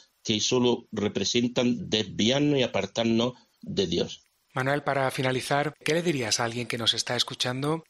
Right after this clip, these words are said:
Speaker 2: y que siente simpatía por San Francisco o por esta espiritualidad, pero no sabe que existe esta forma de vivirla como seglar?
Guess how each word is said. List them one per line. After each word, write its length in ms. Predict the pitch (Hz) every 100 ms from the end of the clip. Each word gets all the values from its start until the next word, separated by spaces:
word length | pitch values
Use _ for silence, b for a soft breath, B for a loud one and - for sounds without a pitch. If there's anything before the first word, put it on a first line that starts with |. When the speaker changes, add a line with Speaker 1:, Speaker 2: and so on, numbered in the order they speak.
| _
Speaker 2:
y 220 | - 127
que 280 | 117 123 120 -
siente 220 | 143 170
simpatía 520 | 185 147 131 196 208
por 160 | 123 110
San 160 | 120
Francisco 720 | 113 113 - 165 - 160 147
o 100 | 131
por 140 | - 117
esta 220 | 127 143
espiritualidad, 580 | 123 131 123 120 123 139
pero 160 | 127 123
no 200 | 135 156
sabe 320 | 160 117 107
que 80 | 110
existe 340 | - 120 -
esta 220 | 120 127
forma 440 | - 131 127 123 123 - -
de 140 | 120
vivirla 500 | 113 120 147 104 101
como 340 | 117 110 113
seglar? 420 | 107 131 107 90